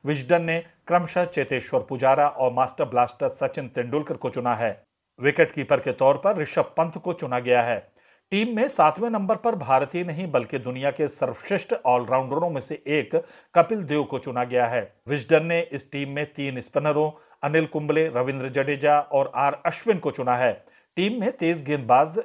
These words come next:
जसप्रीत बुमराह का नाम भी शामिल है। तेज गेंदबाज प्रसिद्ध कृष्णा कोरोना से उबर चुके हैं और वे शीघ्र ही टीम इंडिया से जुड़ने के लिए मुंबई के लिए रवाना होंगे। प्रसिद्ध को वर्ल्ड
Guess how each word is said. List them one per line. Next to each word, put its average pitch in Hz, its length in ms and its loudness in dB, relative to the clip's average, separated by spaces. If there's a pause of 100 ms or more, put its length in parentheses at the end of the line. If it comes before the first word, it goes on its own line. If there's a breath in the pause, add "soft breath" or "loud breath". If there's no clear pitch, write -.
जसप्रीत 170 480 -4
बुमराह 139 460 -2
का 160 160 2
नाम 123 260 0
भी 139 100 -6
शामिल 131 360 0
है। 110 300 -6 (540 soft breath)
तेज 220 240 4
गेंदबाज 220 480 2
प्रसिद्ध 208 440 -4
कृष्णा 202 360 -2
कोरोना 175 400 0
से 160 120 -2
उबर 139 220 4
चुके - 220 -4
हैं 190 220 -2
और 151 200 4
वे 147 120 -2
शीघ्र 165 340 -4
ही 165 260 -2 (280 loud breath)
टीम 208 260 -2
इंडिया 143 360 0
से 160 200 -2
जुड़ने 135 340 -4
के 139 140 -4
लिए 135 180 -2
मुंबई 127 340 0
के 127 120 -8
लिए 127 160 0
रवाना 120 300 2
होंगे। 123 300 -4 (600 loud breath)
प्रसिद्ध 190 360 2
को 247 220 2
वर्ल्ड 165 260 4